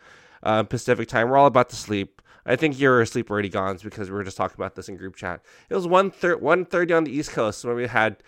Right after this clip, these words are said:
Kevin Durant was traded from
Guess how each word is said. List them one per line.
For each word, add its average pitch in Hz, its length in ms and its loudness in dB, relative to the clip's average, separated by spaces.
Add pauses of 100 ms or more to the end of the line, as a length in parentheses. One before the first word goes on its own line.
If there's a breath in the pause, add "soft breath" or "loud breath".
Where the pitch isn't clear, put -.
(240 soft breath)
Kevin 180 640 2 (100)
Durant 120 760 0 (580 soft breath)
was 113 160 -4
traded 131 400 0
from 113 320 -2